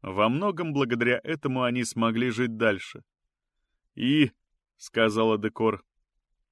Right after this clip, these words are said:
«ты меня простил». Понтер застыл. «Ты никогда не просил у меня ничего взамен», —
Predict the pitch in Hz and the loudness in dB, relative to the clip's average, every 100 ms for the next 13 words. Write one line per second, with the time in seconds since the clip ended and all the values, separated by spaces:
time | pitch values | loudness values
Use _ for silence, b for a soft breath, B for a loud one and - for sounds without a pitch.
0 | _ 139 147 147 139 123 120 120 - - | _ 0 2 2 2 2 2 0 -2 -4
1 | 120 101 - _ _ _ _ _ _ _ | -2 -2 -6 _ _ _ _ _ _ _
2 | - 101 113 110 107 101 107 - - 101 | -8 -2 0 0 -4 -2 -4 -6 -10 -10
3 | 92 _ _ _ _ _ _ _ _ _ | -10 _ _ _ _ _ _ _ _ _
4 | _ - 127 143 135 151 139 147 120 123 | _ 0 2 2 2 2 4 2 2 0
5 | 123 110 143 131 120 120 117 117 - 120 | 0 0 0 0 0 0 0 -2 -2 -4
6 | 113 110 104 113 113 113 92 | -4 -4 0 0 2 0 -4